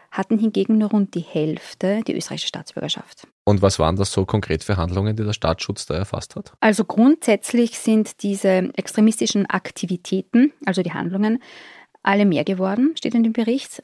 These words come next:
Speaker 1: Rechtsextreme haben sich dreimal so oft versammelt wie im Jahr davor. Bei den Linksextremen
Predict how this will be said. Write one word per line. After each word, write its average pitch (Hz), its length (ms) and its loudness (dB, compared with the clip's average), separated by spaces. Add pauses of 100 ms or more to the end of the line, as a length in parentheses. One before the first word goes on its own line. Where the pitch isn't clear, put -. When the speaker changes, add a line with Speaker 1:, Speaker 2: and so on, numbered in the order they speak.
Speaker 1:
Rechtsextreme 214 1000 2
haben 185 280 0
sich - 200 -10 (100)
dreimal 233 420 4
so 285 120 4
oft 269 200 2
versammelt 262 520 2
wie 240 60 4
im 233 80 6
Jahr 196 180 2
davor. 202 580 0 (600)
Bei 214 120 8
den 208 140 4
Linksextremen 208 1040 2